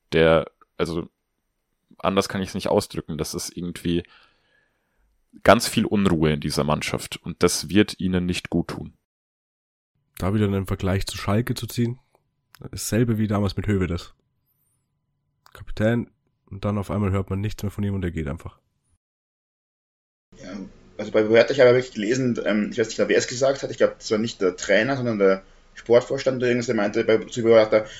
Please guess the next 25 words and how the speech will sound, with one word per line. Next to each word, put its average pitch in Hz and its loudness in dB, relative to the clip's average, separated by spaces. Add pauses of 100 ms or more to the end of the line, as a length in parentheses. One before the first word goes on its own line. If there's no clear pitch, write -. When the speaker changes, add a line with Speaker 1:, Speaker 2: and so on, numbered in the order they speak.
(300)
Speaker 3:
man 104 -2
hat - -4
aktuell - 2
nicht 147 0
das - -2
Gefühl, 147 4 (280)
dass 123 0
er - 2
ihnen 120 0
sportlich - 8 (200)
weiterhelfen 98 8
könnte. - -10 (1800)
Speaker 1:
Ja. 85 -4 (500)
Speaker 3:
Das, - -14
ja, - -6 (140)
sagt - -4
ja 82 0
eigentlich 90 -2
schon - -6
alles. - -10 (640)
Speaker 1:
Ja. 87 -6 (520)
Und 98 -2
dafür 101 2
steht 98 -4
dann, 90 -4